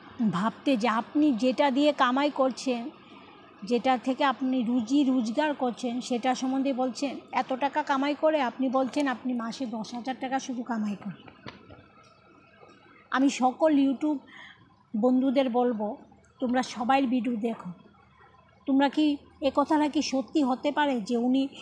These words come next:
দু, দু লাখ আর তিন লাখ subscriber হওয়ার পর উনি শুধু মাসে দশ হাজার টাকা কামাই করছে? এমন কি হতে পারে?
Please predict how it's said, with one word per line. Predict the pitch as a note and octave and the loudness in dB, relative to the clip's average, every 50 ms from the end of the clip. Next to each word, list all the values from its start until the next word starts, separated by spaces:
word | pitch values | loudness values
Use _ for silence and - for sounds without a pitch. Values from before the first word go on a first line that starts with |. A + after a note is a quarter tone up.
| F4 C#4+ - - A3+ | -18 -18 -8 -6 -4
দু, | F#3+ B3 B3+ C4 B3+ C#4 C#4 C4+ - - - - - _ G#3+ | -2 0 0 2 2 0 0 -2 -4 -8 -18 -20 -14 _ -4
দু | G3 A#3+ A#3+ | -2 0 2
লাখ | C4 C4+ C4+ C4 - - | 4 4 2 2 0 -2
আর | - C#4 B3 - | -4 -4 -2 0
তিন | D4 C#4+ C#4 | 2 2 4
লাখ | C#4 C#4+ C#4 C4+ - | 4 2 0 -2 -4
subscriber | - - B3 A3 - - - C#4 C4+ A#3+ C#4 C4+ | -2 -2 -2 -2 -2 -4 -2 -2 0 2 0 0
হওয়ার | A3 A#3 A#3+ A#3+ B3 B3 | 2 2 4 2 2 2
পর | B3 - C4+ B3+ A#3 | 0 0 0 0 2
উনি | A3+ A#3+ B3 B3+ C4 C4 B3 | 0 0 2 2 2 2 0
শুধু | - - C4+ A3+ C4+ C4 A#3+ A#3 - - - - _ A#3+ | 0 -2 -2 0 0 -2 -2 -4 -8 -16 -20 -12 _ -4
মাসে | A#3 A#3 - C#4 B3+ | -2 -2 0 -2 0
দশ | A3 B3 B3 - | 0 0 0 0
হাজার | C#4 C4+ B3+ C#4+ C4 | 0 0 0 -2 -2
টাকা | D4+ C#4+ D4+ D4+ | -2 -4 -4 -4
কামাই | - D4 C#4+ C#4+ C#4+ C#4 | -2 -2 0 0 -2 -2
করছে? | - C#4+ C#4+ C#4+ - D#4 E4 F4+ - - _ _ _ _ | -2 -2 -4 -2 -6 -8 -8 -8 -10 -18 _ _ _ _
এমন | - C4+ C4+ D4 C#4+ | 0 2 4 4 4
কি | - D#4 | 4 2
হতে | C#4 B3+ A#3+ A#3+ C#4+ | 2 2 2 0 0
পারে? | C#4 D4 C#4+ C4 B3 | 0 0 0 0 -2